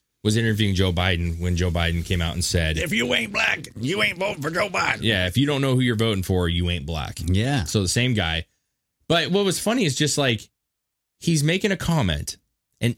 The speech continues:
Speaker 1: aide comes out of nowhere. He's like,
Speaker 2: So he's
Speaker 1: "We're"
Speaker 2: ta-, he, well, so an aide for Kamala Harris
Speaker 1: Yes.
Speaker 2: comes out of nowhere.
Speaker 1: She comes out of nowhere and says,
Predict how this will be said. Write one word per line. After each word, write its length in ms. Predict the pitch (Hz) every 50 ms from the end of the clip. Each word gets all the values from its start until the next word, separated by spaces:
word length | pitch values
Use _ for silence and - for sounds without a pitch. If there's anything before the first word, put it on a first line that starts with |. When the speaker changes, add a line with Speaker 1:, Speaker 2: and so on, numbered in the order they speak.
| _ -
Speaker 1:
aide 480 | 180 214 196 139 95 85 71 - - - _ _ _ _ _ _ _ _ _ -
comes 260 | - 156 143 127 120
out 140 | 120 120 107
of 80 | 98
nowhere. 560 | 104 101 107 113 120 90 71 64 - - - - _ _ _ _ _ _ _ _ _ _ _ _ _ -
He's 180 | - 113 104 101
like, 80 | 104 92
Speaker 2:
So 120 | 120 113
he's 160 | 117 123 107
Speaker 1:
"We're" 60 | 113 127
Speaker 2:
ta-, 100 | 135 135
he, 140 | 123 127 127
well, 260 | 131 123 117 113 -
so 160 | - - 139
an 160 | 113 117 110
aide 220 | 110 120 131 123 -
for 180 | - 120 113
Kamala 320 | 107 - 107 101 98 95 85
Harris 260 | 87 85 80 78 80
Speaker 1:
Yes. 120 | 120 98
Speaker 2:
comes 100 | 80 76
out 60 | 76 73
of 60 | 67
nowhere. 280 | 67 64 62 69 73
Speaker 1:
She 200 | 82 - 127 117
comes 200 | 107 127 120 117
out 140 | 123 120 123
of 80 | 131 113
nowhere 380 | 90 82 78 76 76 76 82 - _ _
and 160 | 92 95 90
says, 440 | - 101 95 90 82 - - -